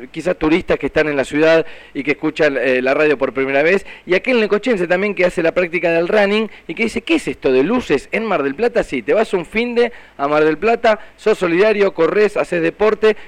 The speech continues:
Contales un poco cómo nace la iniciativa de luces y a dónde ha sido,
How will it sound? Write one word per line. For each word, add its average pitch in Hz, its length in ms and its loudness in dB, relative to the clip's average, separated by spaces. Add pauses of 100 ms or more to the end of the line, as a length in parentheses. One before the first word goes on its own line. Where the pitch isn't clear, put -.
Contales 175 380 0
un 185 100 -6
poco 190 220 0
cómo 190 180 0
nace 190 220 -2
la 165 80 -2
iniciativa 156 440 0
de 160 120 4
luces 214 460 0 (240)
y 139 80 2
a 156 80 6
dónde 190 340 0
ha 160 160 0
sido, 196 420 -2